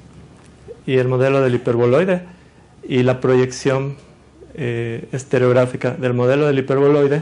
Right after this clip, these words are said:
la hoja de arriba, en el disco de Poincaré. Noten aquí cómo las geodésicas del hiperboloide son estas, estas hipérbolas,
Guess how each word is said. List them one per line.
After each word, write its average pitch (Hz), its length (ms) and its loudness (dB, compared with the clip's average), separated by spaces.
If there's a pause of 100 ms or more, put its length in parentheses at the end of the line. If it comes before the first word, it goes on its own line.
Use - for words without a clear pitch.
la 120 220 0
hoja 120 200 -2
de 151 80 4
arriba, 151 260 2 (440)
en - 80 -6
el 123 140 -2
disco 127 280 0
de 123 40 0
Poincaré. 139 460 -2 (680)
Noten 151 340 0
aquí 135 400 -4
cómo 131 400 -2 (480)
las 127 320 -2
geodésicas 139 920 -2
del 120 320 -2
hiperboloide 127 840 0 (540)
son 135 320 -4
estas, 131 580 -4 (320)
estas 127 540 -4
hipérbolas, 135 640 0